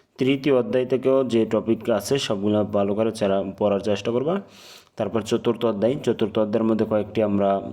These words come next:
টপিক দিয়ে দিলাম, সেগুলো কিন্তু ভালো করে পড়ার চেষ্টা করবা। তারপর পঞ্চম অধ্যায়, পঞ্চম অধ্যায়ের মধ্যে তোমাদের জন্য যে টপিকগুলো রয়েছে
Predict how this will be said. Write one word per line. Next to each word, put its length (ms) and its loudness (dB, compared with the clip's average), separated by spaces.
টপিক 260 -2
দিয়ে 160 2
দিলাম, 260 -2
সেগুলো 340 -2
কিন্তু 200 -2
ভালো 220 0
করে 280 -2
পড়ার 240 2
চেষ্টা 360 -10
করবা। 280 -8
তারপর 300 -2
পঞ্চম 420 -2
অধ্যায়, 340 -2
পঞ্চম 340 0
অধ্যায়ের 300 2
মধ্যে 280 2
তোমাদের 380 0
জন্য 300 2
যে 160 2
টপিকগুলো 560 0
রয়েছে 460 0